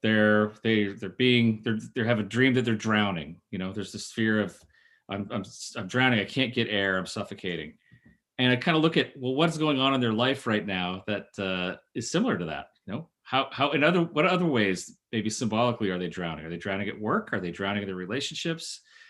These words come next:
Are they feeling overwhelmed and, and suffocated by, by the needs of others, whatever that might be? Um, oftentimes people have the, the dreams of, of flying. I don't know if you guys have had those before, but those are,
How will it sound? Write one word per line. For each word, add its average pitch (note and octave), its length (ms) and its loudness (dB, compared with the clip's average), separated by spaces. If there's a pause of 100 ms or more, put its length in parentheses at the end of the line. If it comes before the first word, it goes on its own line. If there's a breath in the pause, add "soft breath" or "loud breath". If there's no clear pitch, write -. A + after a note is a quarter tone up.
(380 loud breath)
Are F#2+ 80 -6
they F#2+ 80 0
feeling G2+ 320 -2
overwhelmed A2 680 2
and, F#2+ 200 -4
and G#2 160 -8
suffocated A2+ 640 0
by, F2+ 400 -4 (440 soft breath)
by G#2 80 -2
the G2 80 0
needs G#2+ 340 2
of G#2 100 -4
others, A2 360 -2
whatever A#2+ 260 0
that G#2 160 -4
might F#2 220 -10
be? A#2 340 -8 (880)
Um, F#2+ 480 -8 (800)
oftentimes B2 420 0
people A#2 240 -4
have A2 260 2
the, G2+ 160 -4 (120)
the G#2 80 -8
dreams G#2+ 360 -2
of, G#2+ 120 -14 (140)
of A2+ 100 -14
flying. A#2 640 0 (160)
I G#2 60 -10
don't G2+ 100 -4
know A2 40 2
if G#2+ 100 -6
you A2+ 60 -2
guys G#2 180 0
have F2 100 -14
had G2+ 180 -4
those A#2 220 -2
before, F2 520 -10
but - 140 -16
those C#3+ 340 2
are, E2+ 360 -4